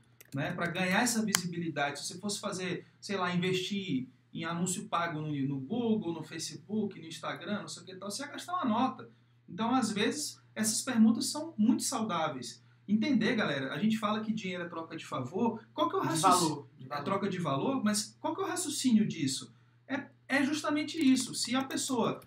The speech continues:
Speaker 1: tem a mídia na mão e eu sei fazer o projeto, ela quer o meu projeto e eu quero a mídia dela,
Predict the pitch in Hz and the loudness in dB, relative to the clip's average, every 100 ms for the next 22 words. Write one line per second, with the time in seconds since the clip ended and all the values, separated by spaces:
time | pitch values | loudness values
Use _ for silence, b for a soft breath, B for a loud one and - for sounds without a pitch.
0 | - - 247 294 269 254 202 220 220 202 | -20 2 6 8 8 8 8 8 8 8
1 | 180 139 - 208 262 - 226 220 185 190 | 4 0 0 0 0 0 -2 -2 -2 -2
2 | 180 156 180 254 - - 196 220 233 226 | -4 -4 -2 -4 -4 -4 -2 0 4 4
3 | - 269 240 202 170 196 214 220 208 180 | 4 2 2 2 2 -2 -2 0 -2 -2
4 | 175 156 185 262 233 - | -4 -4 -4 -2 -2 -4